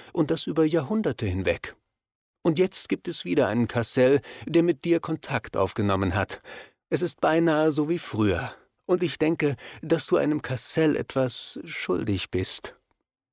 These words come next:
„Wieso das?“ „Dein Überleben, Godwin. Du hast damals überlebt, das war ungerecht. Du lebst sogar noch heute, und das ist noch ungerechter.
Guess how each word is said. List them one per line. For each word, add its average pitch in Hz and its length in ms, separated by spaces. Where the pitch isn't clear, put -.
„Wieso 92 260
das?“ 110 400
„Dein 190 240
Überleben, 196 540
Godwin. 110 560
Du 202 220
hast - 200
damals 160 380
überlebt, 147 800
das - 260
war 113 320
ungerecht. 139 840
Du 170 140
lebst 175 380
sogar 139 220
noch 135 220
heute, 139 400
und 160 180
das 151 180
ist - 280
noch 160 300
ungerechter. 104 800